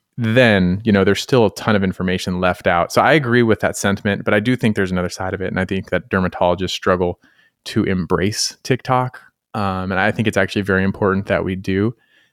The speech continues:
because if you don't, I think you're just gonna get this, like, generational gap between you and your patients where you can't communicate effectively with them, and you won't be able to relate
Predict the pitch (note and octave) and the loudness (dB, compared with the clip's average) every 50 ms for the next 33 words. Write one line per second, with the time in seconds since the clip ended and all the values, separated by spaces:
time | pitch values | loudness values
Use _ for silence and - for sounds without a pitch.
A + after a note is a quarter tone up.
0 | _ - A2+ - - A2 G2 G2 F#2+ G2 G2 - - A#2 A2 A2 G#2 G#2 A2 G#2+ | _ -6 -4 -2 0 2 2 2 0 -4 -8 -6 -4 -2 0 0 2 4 4 4
1 | A2 A2+ - G#2 G#2 - G#2+ G2+ F#2 G2 G2 - G2 F#2+ F2+ F#2 E2+ - G2 - | 4 2 0 -2 -4 -2 -2 -2 -4 -4 -4 -4 -4 -2 -2 -2 -4 -4 -6 -8
2 | F2 F#2+ G2 G#2 F#2+ F#2+ F2+ E2+ F#2 - - - F#2+ F#2 F2 F2 F2 F2+ - - | -8 -6 -2 0 0 2 2 0 0 -2 -2 -4 -4 -4 -2 -2 -2 -2 -2 -6
3 | - - G#2 F2+ F2 F2 F2 F2 F2+ F2+ F2 - - F#2 F#2 - - A2+ A2+ - | -6 -6 -4 -4 -4 -4 -6 -6 -6 -6 -6 -4 -4 -4 -2 0 0 0 0 0
4 | - A2+ G2+ F#2+ - - A2+ - - - - G#2 F#2 F2+ F2 - - E2+ E2+ - | 0 -2 -2 -2 -2 -4 -6 -6 -6 -6 -4 -2 -2 -2 -2 -4 -6 -6 -6 -4
5 | - - F2+ - - G2+ F#2 G2 F#2 E2+ E2+ F2 F2+ F2 - - - G2 F#2 F#2+ | -2 -2 -2 -2 -4 -8 -8 -6 -6 -6 -4 -2 -4 -4 -4 -2 -2 -2 -2 -2
6 | - _ _ _ _ _ - A2 G#2 G#2 G2+ G2+ G#2 G2+ E2 - G2 F#2+ F2+ F#2 | -6 _ _ _ _ _ 0 2 4 4 4 4 4 2 2 0 0 0 -2 -2
7 | - - G#2 G2 F#2+ F#2+ G2 G2+ G2+ F#2 - | -4 -2 0 0 2 2 2 0 0 0 -2